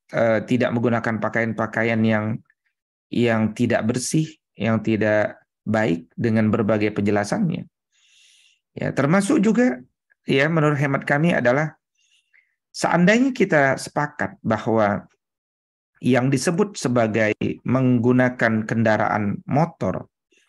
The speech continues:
yaitu dia harus pakai helm, ya, dan seterusnya, maka seringkali kita melihat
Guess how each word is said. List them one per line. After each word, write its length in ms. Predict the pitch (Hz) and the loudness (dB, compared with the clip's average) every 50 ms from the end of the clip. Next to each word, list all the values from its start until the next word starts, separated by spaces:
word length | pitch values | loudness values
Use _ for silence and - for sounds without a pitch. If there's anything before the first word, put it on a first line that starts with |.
| _ _ _ _ _ _ _ _ _ _ _ _ _ _ - | _ _ _ _ _ _ _ _ _ _ _ _ _ _ -4
yaitu 560 | - 123 139 - 165 151 156 - 131 127 120 113 | -2 0 0 2 0 -2 0 0 0 0 2 2
dia 160 | 113 120 120 | 2 0 0
harus 320 | 113 117 120 123 123 - | 0 -2 -2 -4 -4 -4
pakai 240 | - 110 113 110 107 | -6 -6 -6 -6 -4
helm, 560 | 110 123 123 123 107 101 101 92 - 82 - - _ _ _ _ _ _ _ _ _ _ _ _ _ _ _ - - | -2 0 0 0 0 0 0 -2 -4 -6 -8 -12 _ _ _ _ _ _ _ _ _ _ _ _ _ _ _ -10 -6
ya, 320 | 101 98 101 110 - 185 202 - _ | -4 -2 -2 -2 -4 -4 -6 -10 _
dan 200 | _ - 107 110 107 | _ -4 -4 -2 -2
seterusnya, 480 | 110 - - 127 139 131 - - 113 117 | -4 -2 -2 -2 -2 -2 -2 -2 0 0
maka 480 | 127 135 - 202 208 208 202 - - - _ _ _ _ _ _ _ | 0 2 2 2 2 2 2 -2 -8 -16 _ _ _ _ _ _ _
seringkali 560 | _ - - 156 160 165 165 175 175 202 190 - | _ -4 -2 0 0 2 2 0 0 0 0 0
kita 160 | 160 147 151 | 0 0 0
melihat 480 | 143 139 139 143 127 131 165 - - | 0 2 2 2 2 0 -2 -2 -6